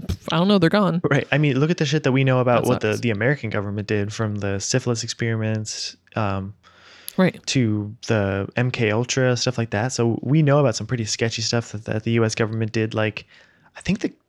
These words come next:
Speaker 2: the syphilis experiments were even in, like, major cities in the United States. So, like,
Speaker 1: Oh, yeah.
Speaker 2: imagine what the Russian government is doing in, like, this less than hundred person town in Siberia.
Speaker 1: Right.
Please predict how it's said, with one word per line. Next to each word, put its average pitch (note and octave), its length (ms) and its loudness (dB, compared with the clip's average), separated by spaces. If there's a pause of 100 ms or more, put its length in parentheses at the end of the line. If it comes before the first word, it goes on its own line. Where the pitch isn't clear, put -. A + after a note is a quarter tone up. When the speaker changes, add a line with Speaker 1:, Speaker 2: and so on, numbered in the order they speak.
Speaker 2:
the A#2 160 -2
syphilis D#3 440 -2
experiments A2 420 -2
were B2 80 2
even C3+ 180 2
in, A#2 100 0
like, A2 200 -4 (140)
major A2+ 360 0
cities A#2 540 -2
in A2+ 80 -4
the A2+ 60 -2
United G#2+ 340 -2
States. A#2 420 -6 (500)
So, C3+ 200 2
like, A2+ 320 2
Speaker 1:
Oh, C3+ 60 0
yeah. A3+ 60 6
Speaker 2:
imagine C#3 320 4
what A#2 140 0
the A2+ 120 0
Russian A#2 440 0
government A2 380 0
is G2+ 100 -4
doing A2 280 -2
in, G#2 120 -2
like, G#2 320 -8
this - 400 -4 (320)
less A2+ 320 2
than A#2 100 -2
hundred A2+ 260 0
person A2 280 -2
town A2+ 360 0
in G#2 280 -6 (140)
Siberia. A2 760 -2 (1000)
Speaker 1:
Right. F3 160 2